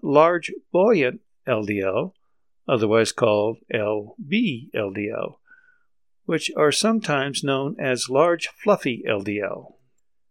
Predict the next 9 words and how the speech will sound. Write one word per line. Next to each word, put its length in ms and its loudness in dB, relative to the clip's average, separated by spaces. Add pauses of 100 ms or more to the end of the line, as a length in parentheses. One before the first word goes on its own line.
(300)
Finally, 520 0
we 220 -2
have 300 0 (100)
H 300 2
D 240 -6
L, 420 0
or 520 4
high-density 1120 0
lipoprotein. 920 -4